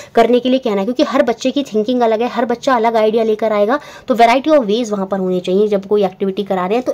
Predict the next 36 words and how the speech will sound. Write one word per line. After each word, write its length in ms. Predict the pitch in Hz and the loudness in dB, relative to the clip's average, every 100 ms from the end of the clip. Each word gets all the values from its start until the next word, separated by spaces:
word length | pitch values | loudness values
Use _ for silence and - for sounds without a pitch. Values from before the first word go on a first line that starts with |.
| - | -4
ए 100 | 240 | 0
और 120 | 285 | 2
B 140 | 262 285 | 2 0
जो 140 | 233 | 0
है 120 | 220 | 0
बिल्कुल 280 | 226 202 247 | 0 -2 -2
पूरी 240 | - 208 208 | -4 -4 -2
तरह 180 | 196 | -4
से 140 | 190 220 | -4 -4
सही 320 | 196 185 190 | -4 -2 0
है 160 | 240 311 - - | 0 -2 -10 -6
और 60 | 233 | -2
सही 340 | - 220 285 | 0 0 0
statement 460 | 285 254 240 247 247 | 0 -2 -2 -2 -2
ही 80 | 254 | -2
हमसे 220 | 233 247 | -2 -4
पूछ 260 | 240 226 233 | -4 -4 -4
रहा 100 | 233 | -2
था, 120 | 247 | 0
तो 120 | 262 | -2
option 220 | 220 202 | -2 -4
number 200 | 185 185 | -4 -4
three 240 | 185 220 240 | -2 -2 0
जो 120 | 240 | 0
है 100 | 240 | 0
जिन 180 | 226 214 | -2 -2
बच्चों 220 | 196 196 | -2 -2
ने 80 | 190 | -2
tick 180 | 190 - | -4 -6
किया 120 | 208 | -4
है 80 | 220 | -2
वो 120 | 226 | -2
बिल्कुल 300 | 180 175 202 | -4 -6 -6
सही 220 | 202 208 | -4 -2
हो 80 | 233 | 0
जाएगा। 320 | 226 220 262 | 0 0 -2